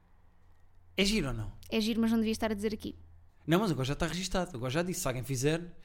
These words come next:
Speaker 1: eu anunciei aqui no dia dezoito de março.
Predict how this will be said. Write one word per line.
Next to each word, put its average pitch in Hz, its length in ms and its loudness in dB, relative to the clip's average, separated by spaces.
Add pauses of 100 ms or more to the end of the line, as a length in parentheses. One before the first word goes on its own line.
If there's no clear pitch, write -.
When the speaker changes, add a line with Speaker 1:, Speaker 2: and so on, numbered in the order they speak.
(140)
Speaker 1:
eu 147 200 6
anunciei 156 440 8
aqui 160 400 2 (200)
no 156 160 10
dia 143 600 4 (960)
dezoito 143 560 2
de 175 60 -2
março. - 440 -2